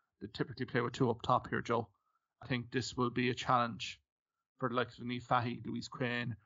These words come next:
or even Diane Caldwell here to really counteract some of the pace here that they may be facing against Nigeria. So look, you have to give Nigeria respect here. But I think from an Ireland perspective, this is one,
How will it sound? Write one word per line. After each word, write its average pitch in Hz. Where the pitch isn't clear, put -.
or 120
even 113
Diane 120
Caldwell 123
here 117
to 120
really 120
counteract 123
some -
of -
the -
pace 117
here 120
that 113
they 123
may 120
be 120
facing 117
against -
Nigeria. -
So -
look, 123
you 120
have 123
to 117
give 117
Nigeria 120
respect 120
here. 120
But 117
I 120
think 123
from 123
an 120
Ireland 123
perspective, 113
this 123
is 110
one, 120